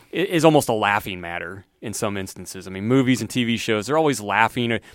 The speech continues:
and making jokes about couples that split up. A-, and that can sometimes seep into even our vernacular. If I, I've heard it before where a husband and wife, not serious, but,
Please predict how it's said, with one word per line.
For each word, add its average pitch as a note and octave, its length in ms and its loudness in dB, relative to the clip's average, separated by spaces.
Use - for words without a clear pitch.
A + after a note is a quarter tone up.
and A#2 140 -2
making A#2+ 280 2
jokes A2 380 0
about A2+ 260 0
couples A2 380 -2
that G#2+ 100 -12
split G2+ 360 -6
up. A#2 320 0
A-, F3 140 0
and F3 140 2
that G#3 140 2
can C#3+ 120 -2
sometimes C3+ 480 -2
seep - 340 -4
into B2 600 0
even B2+ 240 -4
our A#2 100 4
vernacular. G2+ 840 -4
If - 140 -14
I, C3 120 2
I've B2+ 240 0
heard B2 220 0
it A#2 100 -4
before A2 460 0
where G2+ 360 -2
a A2 220 -8
husband G#2+ 380 -6
and G2 120 -8
wife, G#2+ 400 2
not B2 320 -2
serious, A2+ 680 -2
but, A2+ 260 -4